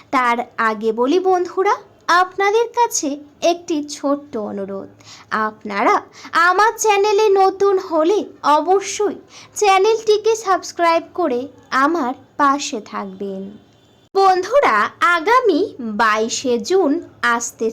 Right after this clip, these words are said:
চলেছে অম্বুবাচী। এই অম্বুবাচীর দিনে বেশ কিছু নিয়ম রয়েছে, যা পালন করলে সংসারে হবে উন্নতি এবং সকল বাধা বিপত্তিও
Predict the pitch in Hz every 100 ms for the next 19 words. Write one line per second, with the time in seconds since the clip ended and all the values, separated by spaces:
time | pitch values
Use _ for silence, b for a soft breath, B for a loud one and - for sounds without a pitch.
0 | 240 226 311 381 302 349 - - 247 226
1 | 208 202 196 190 190 - 202 - - -
2 | - B B - 381 427 - - 370 381
3 | 359 415 427 427 427 427 403 233 277 311
4 | 349 - - 254 254 330 415 - - 392
5 | 415 427 381 285 240 240 254 262 254 214
6 | 202 190 190 - 190 - - B B B
7 | 285 311 294 - 277 262 262 277 285 285
8 | 285 262 359 440 - - 240 208 226 -
9 | 240 269 302 415 269 269 - 240 214 196
10 | 196 - 202 - - B B B 415 466
11 | 466 - 427 381 381 494 415 453 - -
12 | 226 233 233 240 240 220 220 208 208 214
13 | - 359 415